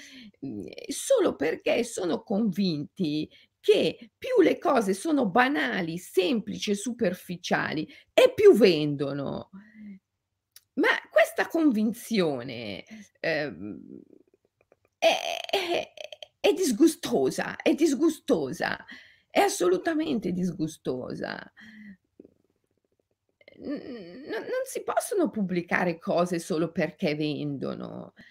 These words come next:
Cioè, vi rendete conto che, che, che, che si pubblicano le cose perché vendono? Non bisogna pubblicare le cose perché vendano, b-, bisogna pubblicare le cose perché, ehm,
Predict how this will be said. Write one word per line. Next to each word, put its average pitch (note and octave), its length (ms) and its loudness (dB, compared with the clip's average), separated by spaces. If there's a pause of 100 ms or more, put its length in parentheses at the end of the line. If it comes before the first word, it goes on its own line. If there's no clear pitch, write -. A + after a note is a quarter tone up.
(140)
Cioè, - 180 -4
vi D4 120 -4
rendete C#4 460 -4
conto D#3 480 -4
che, C3 340 -8
che, - 220 -8
che, - 280 -10
che F#3+ 120 -6
si F#3+ 300 -10
pubblicano F#3+ 640 -4
le F3+ 180 -6
cose B3+ 460 -8
perché F#3 440 -8
vendono? - 840 -10 (420)
Non G4 100 -2
bisogna E4+ 400 -2
pubblicare F#3+ 540 0
le E3+ 120 0
cose E3+ 300 -4
perché - 320 -6
vendano, D3 580 -6
b-, - 300 -10
bisogna D#4 460 -4
pubblicare - 520 -4
le G3+ 140 -4
cose - 400 -2
perché, - 520 -4 (460)
ehm, D3 400 -4